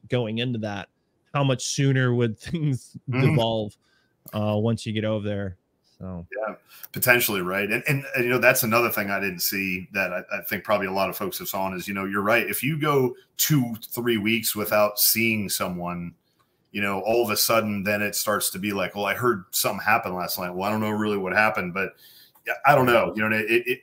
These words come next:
Speaker 2: very quickly, and we all lived in what, a space, you know, three hundred meters in a
Speaker 1: <laughs>
Speaker 2: circle, you know, like,
Speaker 1: Yeah.
Speaker 2: it's not
Speaker 1: Yeah.
Speaker 2: like,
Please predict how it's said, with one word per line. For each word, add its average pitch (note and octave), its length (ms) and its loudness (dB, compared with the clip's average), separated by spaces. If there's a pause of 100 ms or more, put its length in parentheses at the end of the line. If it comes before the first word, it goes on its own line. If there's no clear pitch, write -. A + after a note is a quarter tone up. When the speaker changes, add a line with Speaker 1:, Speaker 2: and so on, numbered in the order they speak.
Speaker 2:
very A#2+ 260 6
quickly, A2 720 0
and A#2+ 100 0
we C#3 100 2
all C#3 200 8
lived B2 220 4
in G#2+ 100 -2
what, A2+ 180 2
a F#2 60 -6
space, - 580 -2
you G#2 80 -8
know, F#2+ 240 -4
three G#2+ 300 -4
hundred G2+ 240 -6
meters G#2 460 -4 (260)
in F#2+ 120 -6
a F#2 60 0
Speaker 1:
<laughs> - 0 -
Speaker 2:
circle, - 540 -2
you B2+ 120 4
know, A#2+ 200 2
like, F#2+ 320 -4 (220)
Speaker 1:
Yeah. B2 180 -2 (380)
Speaker 2:
it's - 160 0
not B2+ 140 4
Speaker 1:
Yeah. A2+ 60 0
Speaker 2:
like, A2 160 0